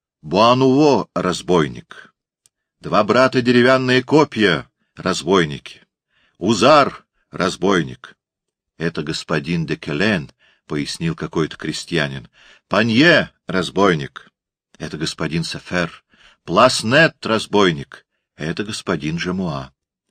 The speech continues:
Глашатай продолжал чтение, не обращая внимания на комментарии слушателей. "Генуазо, разбойник! Шатене, кличка Роби,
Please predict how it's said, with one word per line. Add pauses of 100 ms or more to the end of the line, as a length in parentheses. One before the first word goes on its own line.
(340)
Глашатай
продолжал
чтение, (240)
не
обращая
внимания
на
комментарии
слушателей. (480)
"Генуазо,
разбойник! (300)
Шатене,
кличка
Роби,